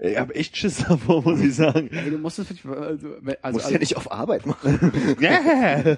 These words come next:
Speaker 1: was ist mit dir los? Ja, mir läuft gerade jetzt Nikotin in die Zunge.
Speaker 2: Allein den peinlichen Moment, den ich mich da ausgesetzt habe. Ich bin halt in diesem komischen Feinkost-Ding in so einer Abteilung gewesen, wo es halt irgendwie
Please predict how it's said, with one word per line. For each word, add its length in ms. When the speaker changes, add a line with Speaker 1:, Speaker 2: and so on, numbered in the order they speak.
Speaker 1:
was 120
ist 40
mit 120
dir 80
los? 180
Ja, 180
mir 160
läuft 240
gerade 260
jetzt 100
Nikotin 400
in 40
die 120
Zunge. 280
Speaker 2:
Allein 200
den 160
peinlichen 480
Moment, 180
den 60
ich 80
mich 80
da 100
ausgesetzt 380
habe. 40
Ich 60
bin 140
halt 140
in 100
diesem 240
komischen 640
Feinkost-Ding 1080
in 200
so 100
einer 160
Abteilung 380
gewesen, 260
wo 80
es 140
halt 140
irgendwie 320